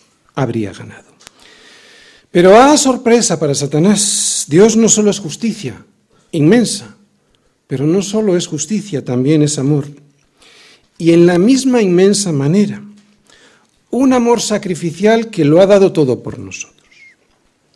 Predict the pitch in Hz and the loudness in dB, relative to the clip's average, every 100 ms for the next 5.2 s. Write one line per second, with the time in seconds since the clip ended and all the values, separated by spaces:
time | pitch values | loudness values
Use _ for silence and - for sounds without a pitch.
0 | _ _ _ - _ _ 170 143 277 247 | _ _ _ -20 _ _ -12 -2 -2 0
1 | 262 262 170 156 180 175 147 170 - - | 0 0 0 0 -2 -4 -10 -8 -12 -16
2 | - - _ _ _ _ _ _ _ _ | -20 -20 _ _ _ _ _ _ _ _
3 | _ _ _ _ _ - 139 165 196 202 | _ _ _ _ _ -12 0 2 2 -2
4 | 165 143 175 156 180 165 151 170 170 165 | -4 -4 -6 -10 -8 -8 -8 -12 -10 -8
5 | 175 104 | -8 -8